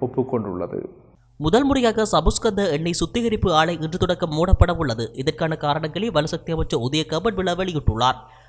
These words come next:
Speaker 2: அரசாங்கத்திடம் மிக குறைந்தளவு வெளிநாட்டு நாணய கையிருப்பே உள்ளது. அத்தியாவசிய பொருட்களை இறக்குமதி செய்வதற்கு அவற்றை பயன்படுத்த வேண்டும். தற்போதைய நெருக்கடி நிலையை சமாளிப்பதற்காக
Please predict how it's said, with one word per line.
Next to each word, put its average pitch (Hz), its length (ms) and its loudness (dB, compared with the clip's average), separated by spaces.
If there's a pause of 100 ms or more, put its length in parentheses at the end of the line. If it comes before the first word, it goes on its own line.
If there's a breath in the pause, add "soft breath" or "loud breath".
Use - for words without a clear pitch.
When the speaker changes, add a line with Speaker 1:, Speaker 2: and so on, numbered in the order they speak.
(160 soft breath)
Speaker 2:
அரசாங்கத்திடம் 214 600 0
மிக 196 220 -4
குறைந்தளவு 190 500 2
வெளிநாட்டு 190 420 -2
நாணய 160 320 0
கையிருப்பே 165 380 -4
உள்ளது. 156 360 -2 (260 loud breath)
அத்தியாவசிய 165 560 0
பொருட்களை 165 400 0
இறக்குமதி 160 400 -2
செய்வதற்கு 160 500 0
அவற்றை 165 300 4
பயன்படுத்த 165 480 0
வேண்டும். 135 380 -2 (260 loud breath)
தற்போதைய 254 440 4
நெருக்கடி 208 360 2
நிலையை 196 340 0
சமாளிப்பதற்காக 175 800 2